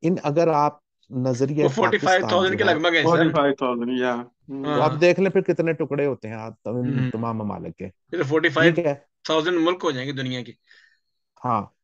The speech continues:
Speaker 1: तो दूसरी बात ये है कि नजरिया, चलो नजरिया पाकिस्तान को उस हवाले से मान भी लिया जाए, ठीक है, लेकिन नजरिया पाकिस्तान एक ख्वाब था।
Speaker 2: हम्म।
Speaker 1: ठीक है,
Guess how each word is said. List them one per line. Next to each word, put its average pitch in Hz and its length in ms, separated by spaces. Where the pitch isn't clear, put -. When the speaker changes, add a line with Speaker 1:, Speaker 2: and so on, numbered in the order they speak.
Speaker 1:
तो 208 100
दूसरी 185 540
बात 147 320
ये 151 140
है 151 140
कि 160 160
नजरिया, 143 400
चलो 185 320
नजरिया 135 420
पाकिस्तान 123 540
को 127 120
उस 123 160
हवाले 98 300
से - 160
मान 104 480
भी 98 120
लिया 85 260
जाए, 85 260
ठीक 147 220
है, 127 180
लेकिन 135 420
नजरिया 120 580
पाकिस्तान - 640
एक - 200
ख्वाब 95 440
था। - 100
Speaker 2:
हम्म। 113 260
Speaker 1:
ठीक 151 180
है, 147 140